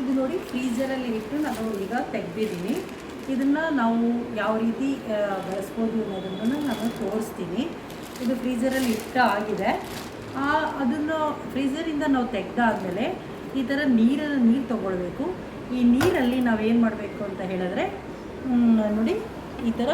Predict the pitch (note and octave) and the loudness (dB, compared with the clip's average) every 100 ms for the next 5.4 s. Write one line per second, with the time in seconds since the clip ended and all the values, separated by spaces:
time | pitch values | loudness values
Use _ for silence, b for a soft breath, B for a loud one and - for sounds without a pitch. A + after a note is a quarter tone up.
0 | F#4 A3+ G#3 - E4 A3+ A3 G#3+ G3+ G3 | 2 0 0 -2 -2 2 4 4 2 0
1 | G3 - - - - A3+ A3+ A3+ A3 A3 | -4 -8 -10 -10 -8 0 4 6 6 4
2 | G#3+ G#3 A#3 C#4+ - G#3 A3 A3+ F4 - | 2 2 0 0 -4 -2 0 0 -2 -6
3 | - - - - C#4 C#4+ D4 C#4+ C#4+ C#4+ | -10 -10 -12 -10 -6 -2 0 2 2 0
4 | A#3 - - A#3 A#3 C4+ B3+ B3 A#3+ A3+ | -4 -10 0 4 4 4 4 4 4 2
5 | F#4 F4+ A3+ | -2 -2 -2